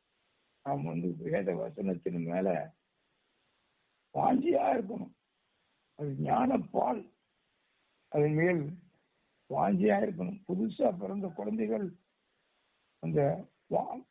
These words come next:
பாலுக்கு மேல எவ்வளவு வாஞ்சியா இருக்கிறதோ, அது போல நாமும்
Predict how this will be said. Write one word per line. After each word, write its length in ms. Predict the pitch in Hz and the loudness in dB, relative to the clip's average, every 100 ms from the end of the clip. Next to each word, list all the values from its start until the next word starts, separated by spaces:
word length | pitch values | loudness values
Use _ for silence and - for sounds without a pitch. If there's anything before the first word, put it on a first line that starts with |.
| - | 0
பாலுக்கு 440 | 185 208 226 190 95 | 2 4 0 0 -2
மேல 340 | 90 110 107 | 2 2 2
எவ்வளவு 440 | 98 101 113 98 | 0 2 2 2
வாஞ்சியா 340 | 101 117 131 226 | 0 0 2 2
இருக்கிறதோ, 580 | 202 170 214 208 104 131 | 0 -2 -4 0 0 0
அது 240 | 170 175 _ | -2 -8 _
போல 280 | 220 240 226 | 2 4 2
நாமும் 680 | 170 190 220 226 175 - | 2 2 4 2 0 -4